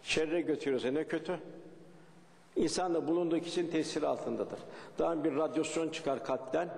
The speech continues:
manevi bir radyasyon, o radyosun tesiri altındadır.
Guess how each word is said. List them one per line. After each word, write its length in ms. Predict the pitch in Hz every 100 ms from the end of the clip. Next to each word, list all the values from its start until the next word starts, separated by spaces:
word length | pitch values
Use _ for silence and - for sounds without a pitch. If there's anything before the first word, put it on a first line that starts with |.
| - - - -
manevi 400 | - 143 139 127
bir 80 | 135
radyasyon, 600 | 135 117 131 - 170 180
o 140 | - 170
radyosun 440 | 160 135 151 165
tesiri 360 | 151 151 - 143
altındadır. 500 | 127 - 117 95